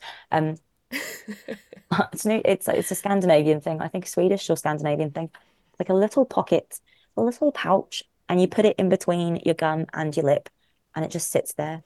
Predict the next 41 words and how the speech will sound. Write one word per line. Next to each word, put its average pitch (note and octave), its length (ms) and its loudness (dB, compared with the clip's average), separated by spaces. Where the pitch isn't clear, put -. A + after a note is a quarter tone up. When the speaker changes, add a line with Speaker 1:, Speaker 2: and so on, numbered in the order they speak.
Speaker 1:
And E3 120 0
you E3 60 0
can F3+ 140 0
do G#3+ 100 2
it G#3+ 100 2
indoors, E3+ 400 0
you, F3 180 -4
you - 100 -6
can - 140 -8
do F3 100 -2
it E3 120 -2
wherever D#3+ 220 -6
you D#3+ 60 0
like, F3+ 260 -4
you E3 80 -8
can - 60 -16
do E3+ 60 2
it - 40 4
on D#3 60 2
the C#3+ 60 -6
toilet, C#3+ 420 -2
you - 80 -20
can - 40 -8
do F#3+ 60 2
it - 20 -2
on - 60 -4
a - 40 -8
plane. D#3 340 -8
That's - 360 -10
enough C#3+ 220 -8
for - 120 -14
me. C3+ 200 -10
Speaker 2:
<laughs> C5 60 -2
Speaker 1:
But, - 280 -6
and D#3+ 100 -4
I'm D#3 80 -4
saying E3+ 280 -2
this, E3 200 -4
like, F3 120 -10
kind D#3+ 240 -6
of D3 120 -4